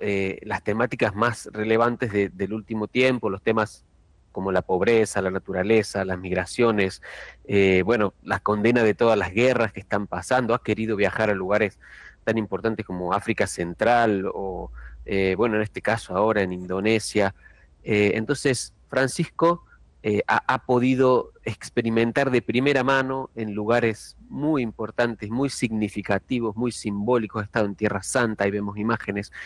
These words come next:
eh, y es testigo del sufrimiento del mundo, y a través de esta película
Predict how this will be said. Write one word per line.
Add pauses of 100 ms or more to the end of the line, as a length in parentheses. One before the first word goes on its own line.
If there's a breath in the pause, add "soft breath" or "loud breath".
(400 loud breath)
eh,
y (460)
es
testigo
del
sufrimiento
del
mundo,
y
a
través
de
esta
película